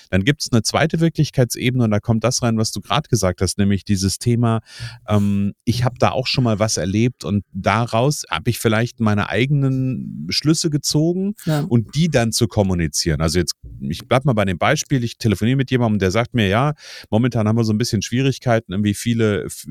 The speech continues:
Speaker 1: viel Krankenstand. Jetzt könnte ich sagen, ähm, ah, was ich verstanden habe, ist viel, sie haben viel Krankenstand, Wirklichkeit Ebene Nummer eins. Wirklichkeitsebene Nummer zwei könnte sein, ähm, ach, das ist aber doof. Und das
Speaker 2: Hm.
Speaker 1: bringt sie jetzt in Bredouille. Vielleicht sagt
Speaker 2: Ja.
Speaker 1: er aber auch, nee,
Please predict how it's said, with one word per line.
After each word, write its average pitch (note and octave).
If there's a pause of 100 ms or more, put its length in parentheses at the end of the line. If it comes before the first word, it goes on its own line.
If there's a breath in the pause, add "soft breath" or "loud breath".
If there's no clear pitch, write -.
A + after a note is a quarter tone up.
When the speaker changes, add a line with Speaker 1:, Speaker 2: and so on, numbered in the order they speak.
Speaker 1:
viel B2
Krankenstand. D#3+ (380 loud breath)
Jetzt F#2
könnte B2
ich A#2
sagen, A#2+
ähm, G#2+
ah, A#2+
was G2
ich -
verstanden A2+
habe, G#2
ist -
viel, G#2+
sie G2
haben F#2+
viel G#2+
Krankenstand, D3+ (120)
Wirklichkeit F#2
Ebene F2+
Nummer F#2 (140)
eins. C#3 (520 loud breath)
Wirklichkeitsebene A#2
Nummer G2+
zwei G#2+
könnte D3
sein, C#3+ (360 soft breath)
ähm, A#2
ach, G#2
das -
ist C3
aber A#2 (180)
doof. A#2+ (260)
Und G2
das F#2
Speaker 2:
Hm. E3
Speaker 1:
bringt A#2+
sie A2
jetzt A2+
in G#2+
Bredouille. G#2+
Vielleicht G2+
sagt D#3+
Speaker 2:
Ja. C#3
Speaker 1:
er -
aber G#2+
auch, B2
nee, D3